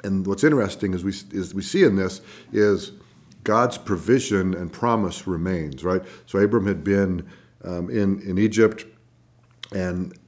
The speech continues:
had a debacle there, um, compromised his character and integrity, put his wife and his whole family in danger, and yet,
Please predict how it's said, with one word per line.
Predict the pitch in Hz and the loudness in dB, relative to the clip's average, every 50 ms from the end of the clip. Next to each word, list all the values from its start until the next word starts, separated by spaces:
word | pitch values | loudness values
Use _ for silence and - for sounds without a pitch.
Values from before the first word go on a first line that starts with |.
| _ - - | _ -18 -12
had | - 101 98 90 | -8 -6 -4 -4
a | 85 | -4
debacle | 78 85 73 95 98 104 - - 107 98 82 | -4 -4 -2 -2 0 0 0 2 0 0 0
there, | 78 95 95 98 98 98 98 98 98 90 92 - - - - - _ - - | 2 2 4 4 6 6 4 4 2 0 -4 -10 -20 -20 -20 -20 _ -16 -10
um, | 85 85 87 85 82 85 | -8 -6 -6 -6 -6 -8
compromised | 82 - 98 95 - 110 101 98 95 95 92 - - | -6 -4 -4 -2 -2 0 0 0 0 -2 -2 -4 -6
his | 90 82 - | -8 -8 -4
character | - 110 101 98 98 98 - 98 | -2 0 2 2 0 -2 -4 -4
and | 90 90 | -4 -4
integrity, | 82 78 85 107 101 98 92 95 90 95 95 | -6 -4 -2 0 0 0 0 -2 0 0 -2
put | 90 - - 104 92 | -2 -2 -2 -2 -2
his | 90 80 80 | -2 -2 -2
wife | 87 90 95 92 90 - - 90 | -2 -2 0 -2 -2 -4 -6 -8
and | 82 78 | -6 -6
his | 78 76 | -8 -6
whole | 95 104 | -4 -4
family | 95 - - 98 92 92 92 92 87 | -4 -2 -2 -2 -2 -2 -2 -2 -4
in | 78 78 | -4 -4
danger, | 82 98 101 101 104 101 98 95 90 90 85 - - - - - - - - | -2 0 0 0 -2 -2 0 0 0 0 -2 -4 -8 -18 -20 -20 -20 -16 -8
and | - 90 87 90 | -6 -4 -2 -2
yet, | 90 95 110 120 113 104 101 - - - - - | 0 0 0 2 2 0 0 -2 -4 -8 -14 -16